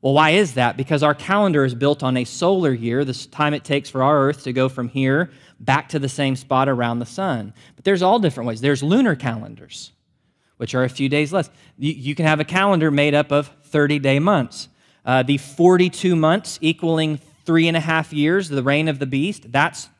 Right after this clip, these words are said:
thirty-day months if you calculate it out. Twelve hundred and sixty days. Or, so when we say prophetic year, it's just this idea that there seems to be in some prophecies a counting of months by thirty days rather than,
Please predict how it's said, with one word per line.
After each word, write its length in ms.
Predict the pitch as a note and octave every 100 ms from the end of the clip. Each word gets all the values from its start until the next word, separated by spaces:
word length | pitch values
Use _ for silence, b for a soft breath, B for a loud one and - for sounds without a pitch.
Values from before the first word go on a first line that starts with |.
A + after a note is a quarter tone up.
| _
thirty-day 520 | - D#3+ E3 D#3+ D#3+ E3+
months 400 | A3 F3 - A#2
if 160 | -
you 80 | B2
calculate 540 | - B2 B2 A#2 A2+
it 80 | A2+
out. 240 | G#2+ F#2 _ B B B
Twelve 360 | - D#3 E3
hundred 280 | E3+ E3+ E3+
and 160 | D#3+ C#3
sixty 420 | F3+ F3 - E3
days. 320 | D3+ E3 G3+
Or, 120 | D3+ - B B B B B
so 220 | - E3
when 160 | D#3 E3+
we 100 | E3+
say 220 | - G#3+
prophetic 720 | - F#3+ F3 - A3+ A#3+ G3+ D3+
year, 160 | D3
it's 160 | D#3 -
just 200 | F#3 -
this 180 | E3 E3
idea 300 | D#3 F3 F3
that 120 | C#3+
there 120 | C#3
seems 360 | - G#3 G#3+ -
to 100 | E3
be 160 | E3+
in 120 | D3
some 280 | C#3 F3+ E3
prophecies 840 | - F#3 F#3 D#3 C#3 C#3 C3 C#3 -
a 120 | C#3+
counting 540 | C3+ - F3 F3 E3 C#3+
of 120 | A#2+
months 420 | C#3+ D#3+ C3+ -
by 200 | C3+ C3
thirty 460 | B2 - F#3 F3 C#3
days 420 | C3 C3 C3 C3+
rather 260 | C3+ C3+ C#3
than, 520 | B2+ B2+ B2+ B2+